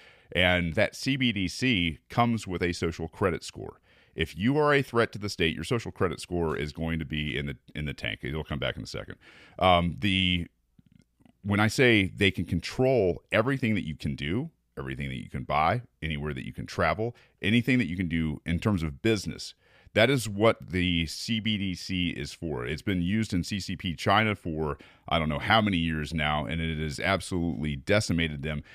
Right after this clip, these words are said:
And there's uprising in China over the, the C C P bank, right? The yuan over there now. This is gonna be installed in the U K. Um, they're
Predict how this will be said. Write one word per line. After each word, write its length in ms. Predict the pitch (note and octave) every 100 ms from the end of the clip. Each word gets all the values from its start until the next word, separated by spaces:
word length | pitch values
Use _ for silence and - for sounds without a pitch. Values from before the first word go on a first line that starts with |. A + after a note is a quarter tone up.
| -
And 120 | - G2+
there's 200 | B2 -
uprising 540 | C#3+ - F#2 E2 E2
in 100 | D2+
China 420 | C#2 A2 A#2+ F2+ G#1
over 440 | F2 G#2 E2 E2
the, 460 | C2+ E2 D#2 D#2+ D#2 - -
the 180 | C#2+ D#2+
C 160 | -
C 300 | G#2 F#2+ F2 -
P 240 | - F#2+ D#2+
bank, 360 | B1+ D#2+ D2+ -
right? 240 | C#2+ D2+
The 80 | C#2+
yuan 560 | C2+ E2+ F#2 C2 G#1+ A#1 -
over 180 | D2 D2
there 180 | C#2+ C2
now. 360 | C#2 D2+ G1+ - - - _ _
This 400 | - D#2+ G#2+ A2+
is 160 | A#2 F2+
gonna 320 | F2+ G#2+ A#2
be 240 | A2 A2+
installed 580 | G#2 F2 - F#2 F#2 E2+ -
in 160 | F#2
the 80 | G#2
U 140 | G#2 A#2+
K. 380 | F#2+ D#2 G2 - _ _ _ -
Um, 460 | E2+ D#2+ D#2 D2+
they're 220 | C#2 E2